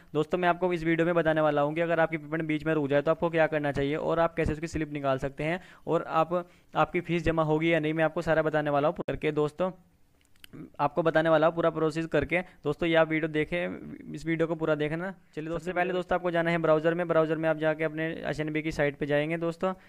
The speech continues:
आप अपना फॉर्म, अपनी जो प्रोफाइल है वो इसमें लॉगिन कर लेंगे। एचएनबी में आ जाएंगे दोस्तों, आप इसकी होम, इसका होम पेज खोल लेंगे।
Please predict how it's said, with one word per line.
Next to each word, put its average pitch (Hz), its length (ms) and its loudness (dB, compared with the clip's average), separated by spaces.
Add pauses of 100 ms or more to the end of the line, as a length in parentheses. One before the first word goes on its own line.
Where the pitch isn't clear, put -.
(180)
आप 147 120 2
अपना 160 240 -2
फॉर्म, 160 340 -6 (640)
अपनी 165 300 -4
जो 160 120 -2
प्रोफाइल 151 380 0
है 160 60 2
वो 165 140 2
इसमें 170 300 -4 (120)
लॉगिन 151 300 0
कर 139 100 0
लेंगे। 120 320 -4 (2500)
एचएनबी 151 320 -4
में 160 120 0
आ - 20 -2
जाएंगे 160 220 0
दोस्तों, 165 260 -2
आप 160 80 -2
इसकी 156 180 -6
होम, 147 280 -4
इसका 151 200 -8
होम 143 200 -4
पेज 143 180 0
खोल 147 180 -4
लेंगे। 170 280 -6